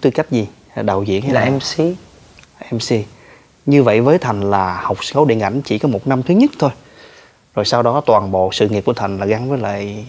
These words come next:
Speaker 1: thời điểm mà đăng quang M C giải ba. Và hoạt động toàn bộ công việc của làm M C suốt luôn thôi đó.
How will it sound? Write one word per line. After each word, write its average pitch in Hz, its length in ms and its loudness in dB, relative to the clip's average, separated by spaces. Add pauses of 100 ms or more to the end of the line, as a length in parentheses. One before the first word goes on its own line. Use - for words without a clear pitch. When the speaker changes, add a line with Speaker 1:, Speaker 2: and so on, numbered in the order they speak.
(140)
Speaker 1:
thời 101 140 0
điểm 98 300 -4
mà 107 120 -6
đăng 113 240 -4
quang 113 380 -4
M - 20 -8
C 104 400 -4
giải 104 140 -2
ba. 110 280 -2 (640)
Và 113 80 -4
hoạt 107 140 -2
động 101 220 0
toàn 98 280 0
bộ 92 240 -2
công 113 180 -6
việc 107 280 -6
của 107 120 0
làm 107 160 -2
M 104 140 -4
C 107 240 -4
suốt - 280 0
luôn 113 140 -4
thôi 107 200 -8
đó. 127 80 -8